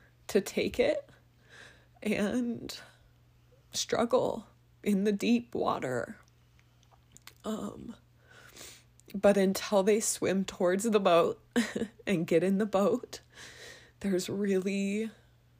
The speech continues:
not a lot that can be done. And, um, the other option, right, is, like,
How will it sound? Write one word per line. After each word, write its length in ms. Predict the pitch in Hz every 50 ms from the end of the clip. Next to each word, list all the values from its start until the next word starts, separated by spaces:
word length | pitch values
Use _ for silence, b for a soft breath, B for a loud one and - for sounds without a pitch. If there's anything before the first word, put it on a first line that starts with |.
| _ _ _ -
not 340 | 226 208 190 - 202 - -
a 40 | 202
lot 480 | 196 185 185 190 175 202 196 - -
that 140 | - - -
can 160 | - - 208
be 100 | 180 214
done. 500 | - - - - 156 156 165 196 233 254 226
And, 340 | 185 175 170 143 143 151 b b b b b - _ _ _ _ _ _ _ _ _ - - _ _ _ _ _ - - B B B B B B B B B B B B B B B B B B B B _ b b b b b b b b b b b _ _ _ - - -
um, 500 | - 262 254 247 247 - - - B 240 B B B B B B B B B B B B B B B B _ _ _ _ _ _ _ _ _ _ _ _ _ _ _ _ _ _ _ _ _ _ _ _ _ _ _ _ _ _ - - - b b b b b b b b b b b b _ -
the 140 | - 214 185
other 220 | 175 175 160 170
option, 560 | - - 202 220 - - - - 175 180 185
right, 240 | 175 - - 208 208
is, 140 | 208 202 -
like, 320 | - 165 147 - - -